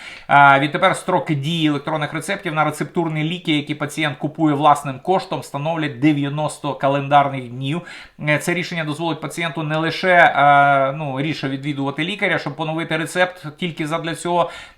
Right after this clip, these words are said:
але й зручніше погасити є рецепт, виписаний на курс лікування до дев'яносто днів. При цьому строк дії рецептів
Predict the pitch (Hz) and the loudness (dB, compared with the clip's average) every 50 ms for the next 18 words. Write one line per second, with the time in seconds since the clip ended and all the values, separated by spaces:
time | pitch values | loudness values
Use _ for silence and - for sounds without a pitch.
0 | - 143 156 170 175 175 165 147 160 160 151 - 180 190 175 - 180 170 160 - | 0 4 4 6 6 4 2 2 0 -2 -4 -6 -8 -6 -4 -2 0 0 0 2
1 | 160 139 151 156 151 - - 185 175 175 - 156 147 139 143 165 165 147 135 135 | 4 4 4 4 4 2 2 2 2 2 2 0 2 2 2 2 2 2 2 2
2 | 131 - - - - - - 160 151 - 147 - 156 147 143 139 139 135 - - | -2 -4 -6 -8 -6 -6 -8 -8 -6 -8 -8 -8 -6 -6 -6 -6 -6 -8 -6 -6
3 | 156 143 - - 139 - - 139 143 165 165 160 147 135 131 120 147 151 143 139 | -8 -8 -6 -8 -8 -8 -4 0 0 0 0 0 -2 -6 -4 -4 -6 -4 -4 -4
4 | 139 135 135 131 131 135 139 139 - 135 127 120 117 120 113 104 - 131 135 - | -4 -4 -4 -4 -6 -6 -6 -6 -6 -8 -8 -8 -8 -8 -8 -8 -6 -8 -6 -4
5 | 175 175 160 151 - - - 208 135 131 131 147 165 151 143 139 139 139 - 185 | -4 -2 -2 -4 -4 -2 -2 -2 -2 -2 -4 -4 -2 0 0 0 0 -2 -4 -6
6 | 185 - - 143 | -4 -4 -4 -6